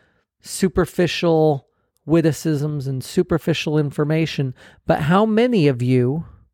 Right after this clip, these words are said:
ask yourself, if someone were to ask you about most subjects, would you be able to talk about that subject? If you were in a group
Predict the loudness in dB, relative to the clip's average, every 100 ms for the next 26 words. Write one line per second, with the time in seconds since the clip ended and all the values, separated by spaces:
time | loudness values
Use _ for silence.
0 | _ 0 0 0 -2 -4 0 0 0 -2
1 | _ _ _ _ _ _ _ _ _ -2
2 | -2 0 0 2 2 2 0 0 0 -2
3 | -4 0 0 0 -4 -6 0 4 4 0
4 | -4 -20 _ -2 2 2 2 0 2 2
5 | 0 -4 -14 -4 -2 -2 -2 -2 -2 -8
6 | -20 -20 -20 _ _ _ _ _ _ _
7 | _ _ _ _ _ 0 2 0 0 2
8 | 2 0 -2 -4 -6 0 0 0 _ -20
9 | -20 -20 _ -2 2 2 0 -4 -4 -2
10 | -2 -2 -8 -2 -2 2 2 4 2 0
11 | -8 -20 -20 _ _ _ _ _ _ _
12 | _ _ 0 2 4 2 0 2 4 4
13 | 0 -10